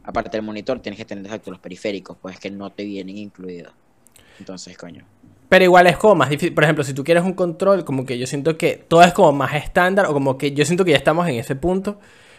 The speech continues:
Speaker 2: en el que
Speaker 1: Sí,
Speaker 2: el
Speaker 1: exacto, todo es más
Speaker 2: control,
Speaker 1: estándar.
Speaker 2: como la diferencia entre un control de Xbox y uno de PlayStation realmente es el layout de los botones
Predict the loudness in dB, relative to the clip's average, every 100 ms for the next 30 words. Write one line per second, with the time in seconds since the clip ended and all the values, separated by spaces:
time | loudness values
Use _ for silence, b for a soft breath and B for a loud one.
0 | b -2 0 2 2 2 2 2 4 4
1 | 4 4 8 10 10 6 0 0 0 B
2 | B B B 4 6 6 6 2 2 0
3 | 0 0 -2 0 4 4 2 -4 -6 -8
4 | -4 -2 0 2 2 2 0 2 2 0
5 | -4 -4 -2 -2 -2 -2 0 -2 0 0
6 | -2 -6 -4 0 4 4 4 2 2 2
7 | 2 2 0 -6